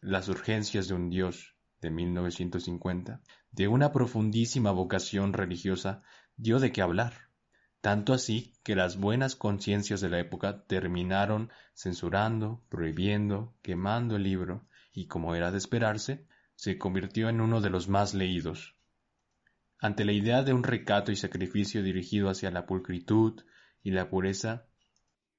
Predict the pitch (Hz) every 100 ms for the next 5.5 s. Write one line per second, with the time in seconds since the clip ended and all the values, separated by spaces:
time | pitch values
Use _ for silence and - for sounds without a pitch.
0 | _ _ 120 104 107 123 107 110 110 127
1 | 123 110 101 104 101 98 90 87 98 95
2 | - 90 - _ _ - 107 104 101 98
3 | 110 101 92 90 87 _ _ _ _ _
4 | 104 101 110 120 - 117 104 98 92 -
5 | 90 107 - 123